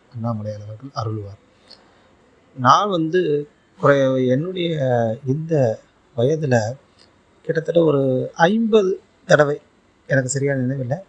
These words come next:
ஐம்பது தடவை நான் கிரிவலம் சென்றிருப்பேன். அ-, ஐம்பதுக்குள்ள தான் இருக்கும். ஆ, சென்றிருப்பேன். அந்த கிரிவலம் போகும்பொழுது எனக்கு ரொம்பவே வந்து பிடிச்ச விஷயம் என்னன்னா,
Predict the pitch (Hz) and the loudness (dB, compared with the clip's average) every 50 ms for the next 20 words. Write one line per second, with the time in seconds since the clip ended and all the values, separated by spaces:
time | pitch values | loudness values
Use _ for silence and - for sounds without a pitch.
0 | _ _ - 131 147 175 196 202 185 160 156 139 127 135 143 151 147 127 120 117 | _ _ -4 -2 -2 -2 -2 -2 2 2 2 2 2 -2 -2 -6 -6 -6 -6 -6
1 | 123 120 127 123 117 117 110 - 123 110 110 113 113 107 - 110 104 - _ _ | -4 -4 -4 -4 -4 -8 -8 -8 -8 -8 -4 -4 -6 -6 -6 -12 -20 -20 _ _
2 | _ _ _ _ _ _ _ _ _ _ 107 110 113 123 120 113 127 127 123 120 | _ _ _ _ _ _ _ _ _ _ 2 2 2 2 0 0 0 0 0 -2
3 | 117 - 143 160 156 160 160 135 127 135 147 - 156 - - _ _ _ _ _ | -2 -2 -2 -2 0 0 -2 -2 -2 -4 -4 -6 -10 -12 -12 _ _ _ _ _
4 | _ _ _ _ _ _ _ _ _ 185 175 165 156 147 143 143 139 131 - 160 | _ _ _ _ _ _ _ _ _ -4 -2 0 0 0 0 0 -2 0 0 0
5 | 151 151 156 147 135 123 120 123 120 - - - _ _ _ _ _ _ _ - | 2 2 2 0 -2 -2 -6 -10 -10 -12 -20 -20 _ _ _ _ _ _ _ -4
6 | 151 180 190 202 175 143 160 175 202 214 208 202 180 156 156 160 160 151 151 143 | -2 0 0 -2 2 4 2 4 4 2 -2 -2 -4 0 2 2 2 2 -2 -2
7 | 139 139 143 151 160 147 143 143 143 139 135 127 123 120 123 127 135 151 160 196 | -2 -2 -2 -2 -2 -2 -2 -4 -4 -6 -6 -8 -6 -6 -6 -6 -6 -6 -6 -6
8 | 196 196 208 208 185 175 156 151 147 156 151 143 131 123 123 - - _ _ _ | -4 -2 -4 -2 -2 -4 -6 -4 -2 -2 0 0 0 -2 -4 -6 -10 _ _ _
9 | _ - 147 156 156 156 - - 170 151 139 127 127 123 - - _ _ _ _ | _ -2 -2 -2 -2 -2 0 0 0 0 0 -2 -4 -6 -8 -16 _ _ _ _
10 | 139 135 123 - 151 139 127 123 127 127 117 113 107 107 | -6 -6 -4 -2 -2 -2 -2 -4 -4 -6 -6 -8 -10 -10